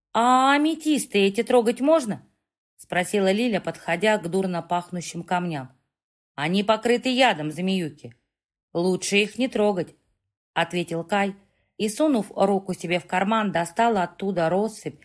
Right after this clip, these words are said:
более мелких аметистов. «Надеюсь, они тебе помогут». «Спасибо, обязательно помогут»,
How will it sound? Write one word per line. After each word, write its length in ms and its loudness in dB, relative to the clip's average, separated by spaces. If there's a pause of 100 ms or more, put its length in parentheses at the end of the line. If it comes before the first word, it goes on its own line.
(160)
более 380 0
мелких 540 -2
аметистов. 600 -4 (880)
«Надеюсь, 580 0
они 220 2
тебе 220 0
помогут». 540 -2 (920)
«Спасибо, 1200 0 (360)
обязательно 840 2
помогут», 580 -2